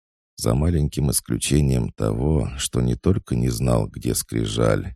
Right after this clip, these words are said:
а её вообще не существовало.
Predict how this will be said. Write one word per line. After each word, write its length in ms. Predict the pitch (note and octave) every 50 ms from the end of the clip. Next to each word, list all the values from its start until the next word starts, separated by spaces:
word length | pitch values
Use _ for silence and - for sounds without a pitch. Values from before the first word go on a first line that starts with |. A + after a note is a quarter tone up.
| - _ _ _
а 120 | - A#1
её 320 | A1+ A1 A#1 A#1+ B1+ D2+
вообще 800 | D2+ C2+ C2+ B1 A#1+ - - - - - - D2+ C#2 A1+ A1 - C#2 -
не 160 | A#1+ A#1+ G#1+
существовало. 1160 | - - G#1 - - G#1+ - - - - - G#1+ G1+ G#1 A#1 B1 A#1 G#1+ G#1 G#1 G1+ G1+ -